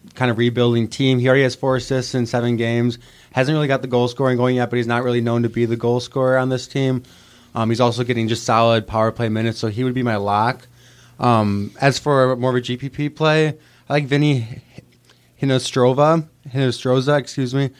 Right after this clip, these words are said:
Um, he has two goals and an assist in seven games.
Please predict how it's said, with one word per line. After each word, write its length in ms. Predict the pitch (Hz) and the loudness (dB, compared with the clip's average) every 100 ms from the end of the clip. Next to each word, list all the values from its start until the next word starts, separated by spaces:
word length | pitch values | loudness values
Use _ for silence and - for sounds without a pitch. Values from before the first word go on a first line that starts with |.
| - - _ - | -20 -20 _ -6
Um, 140 | 120 | -2
he 40 | 131 | 0
has 100 | 123 | 0
two 180 | 170 | 0
goals 280 | 151 147 143 | 2 4 2
and 80 | 139 | 2
an 80 | 135 | 0
assist 360 | 120 139 131 | 0 -2 -2
in 80 | 131 | -2
seven 300 | 120 131 127 | 0 0 0
games. 440 | 127 123 127 127 | 2 2 2 0